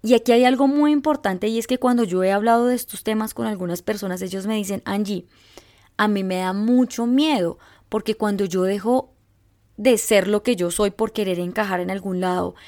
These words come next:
pero al mismo tiempo cuando yo empiezo a querer moverme de una manera diferente para cambiar esos patrones o esas estructuras que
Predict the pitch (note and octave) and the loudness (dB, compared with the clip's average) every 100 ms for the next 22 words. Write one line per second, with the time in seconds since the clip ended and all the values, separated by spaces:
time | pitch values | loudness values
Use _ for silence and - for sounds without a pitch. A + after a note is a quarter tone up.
0 | - - A3+ A3 G#3 G3 F#3+ - A#3 A#3 | -20 0 4 4 4 0 -2 0 0 0
1 | B3 B3 G#3+ D#3+ G3+ A3 A3+ - C4+ C4 | 0 0 0 -2 -2 -2 -2 0 2 2
2 | C#4 C#4 - A#3+ A3+ _ - G#3+ F#3+ F#3 | 2 0 0 -2 -4 _ -6 -2 0 0
3 | G#3+ G#3+ A3+ B3 A#3+ A#3 B3 G#3 F#3 A3 | 0 0 2 2 2 2 0 0 -2 -2
4 | G#3 F3 F#3+ - G#3 F#3 G3 - G#3 G3+ | -2 -2 -4 -4 -4 -4 -6 -4 -4 -4
5 | F#3+ F3+ F3 G3 - A#3 - F3+ F3 G3 | -4 -4 -4 -8 -4 -4 -2 -4 -4 -4
6 | G#3 G3+ G#3 A3+ G#3 E3+ F3+ F3 G#3+ | -6 -6 -6 -8 -8 -6 -6 -4 -4